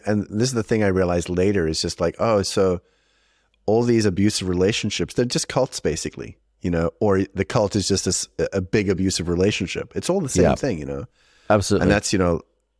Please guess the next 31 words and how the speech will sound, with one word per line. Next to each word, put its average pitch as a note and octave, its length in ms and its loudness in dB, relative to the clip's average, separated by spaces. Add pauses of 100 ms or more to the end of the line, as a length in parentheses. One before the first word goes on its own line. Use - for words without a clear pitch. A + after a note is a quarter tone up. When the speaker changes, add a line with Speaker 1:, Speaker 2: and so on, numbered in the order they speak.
Speaker 1:
I G2+ 80 2
th-, - 140 -6
I A#2+ 60 4
don't C3+ 80 4
know C3+ 60 4
if A#2+ 100 -2
you, A2 220 2
you E2+ 260 -4
guys F#2+ 200 4
know G2 100 2
this, E2+ 100 -2
but G2 120 2
I'm, F#2+ 180 0 (180)
I'm F2+ 140 -2
making F#2+ 260 0
a F2 40 2
f-, - 140 -6
uh, D#2 280 0
a D2+ 60 -6
series F#2+ 360 2
now D#2 180 -2
called, D#2 340 -2
um, C#2+ 360 -2 (680)
Empathy F#2 300 0
Not E2 180 0
Included, F2 360 -2
about D#2 200 -2
narcissism D#2+ 680 -4
and D#2 100 -6
narcissistic D#2 460 -6
abuse. E2 420 -2